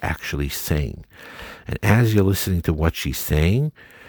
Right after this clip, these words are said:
you're responding by letting her know that you heard what she said. The harsh reality, the sad reality, is that people don't listen to each other. Because as soon as,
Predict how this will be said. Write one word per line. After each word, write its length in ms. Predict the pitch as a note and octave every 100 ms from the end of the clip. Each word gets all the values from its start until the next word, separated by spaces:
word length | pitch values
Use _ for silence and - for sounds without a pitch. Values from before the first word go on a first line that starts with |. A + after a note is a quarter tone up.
| -
you're 160 | - D#2+
responding 720 | D#2 - - F2 G2 A2+ C3
by 100 | D2
letting 380 | D#2 D#2 D#2+ D2
her 180 | C#2+ C#2
know 400 | D2 D2 E2 -
that 200 | D#2+ -
you 140 | D#2
heard 440 | C2+ - - G#2+ F#2+
what 180 | E2 -
she 180 | -
said. 420 | C#2 - - - - _ _ - - - - - - - - _ _ -
The 100 | -
harsh 500 | - G2+ A2+ - -
reality, 640 | G#2 E2+ D2 C#2 B1+ C2
the 100 | C2+
sad 440 | - - F2 G2+
reality, 640 | F2+ C#2+ - G#1+ - - -
is 260 | - D#2 C#2+
that 260 | D2+ C#2+ -
people 260 | G2 -
don't 220 | E2 D2+
listen 240 | D2+ - C#2+
to 120 | -
each 200 | A#1+ -
other. 260 | - - - - _ _ _ _ _ _ - - -
Because 340 | E2+ - D#2
as 180 | - -
soon 340 | - - G#2+ B2+
as, 400 | F2+ F#2 D2+